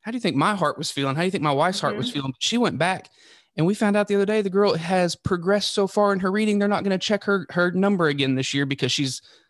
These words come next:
Speaker 1: basically at the end of third grade already. And we're like, "So she's learning is what you're telling me."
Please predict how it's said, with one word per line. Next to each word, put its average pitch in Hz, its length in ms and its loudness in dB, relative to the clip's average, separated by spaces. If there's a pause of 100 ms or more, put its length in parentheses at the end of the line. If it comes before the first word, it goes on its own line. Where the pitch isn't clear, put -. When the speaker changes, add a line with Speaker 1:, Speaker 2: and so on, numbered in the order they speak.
(260)
Speaker 1:
basically 165 300 0
at 143 80 -2
the 127 120 -2
end 135 100 -2
of 117 80 -8
third 185 280 0
grade 127 200 -2
already. 131 280 0
And 147 60 0
we're 151 60 2
like, 135 200 -2
"So - 140 -2
she's 147 220 -2
learning 151 380 0
is 120 120 -8
what 113 80 -8
you're 123 80 -8
telling 117 300 -2
me." 87 180 -12